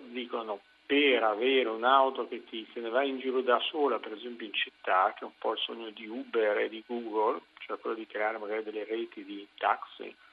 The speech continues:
o di car sharing che vanno in automatico, ci vorranno invece una ventina d'anni, perché,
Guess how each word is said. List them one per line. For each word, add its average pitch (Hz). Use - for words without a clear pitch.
o 110
di 110
car -
sharing 113
che 104
vanno 110
in 107
automatico, 113
ci -
vorranno 107
invece -
una 95
ventina 107
d'anni, 110
perché, 107